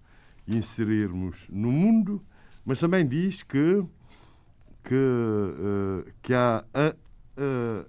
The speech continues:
limitações assinaláveis no domínio da língua portuguesa que poderão estar relacionados com as grandes transformações que sacodem o mundo e em outros factores específicos e diversificados com reflexos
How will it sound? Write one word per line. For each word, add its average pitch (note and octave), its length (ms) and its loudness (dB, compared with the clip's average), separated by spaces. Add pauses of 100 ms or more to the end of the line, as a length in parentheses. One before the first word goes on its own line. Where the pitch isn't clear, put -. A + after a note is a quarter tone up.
limitações C#3 1120 2
assinaláveis A#2 1120 -2 (560)
no A2 160 -2
domínio A#2 440 4
da A2 120 0
língua G2+ 320 -2
portuguesa C#3+ 640 -2
que A#2+ 100 -12
poderão C3 420 0
estar A#2+ 280 -2
relacionados B2+ 720 0
com A#2+ 140 -2
as F#2+ 100 -2
grandes E3 540 4
transformações B2 840 -2
que - 140 -20
sacodem G#2 580 -2 (460)
o G#2+ 120 -2
mundo G3 560 2 (360)
e C3 80 2
em C3 40 4
outros F3+ 360 2
factores A#2+ 460 -4
específicos - 760 -8
e A2 80 -8
diversificados A2+ 840 -6
com B2+ 160 -4
reflexos D3 800 -6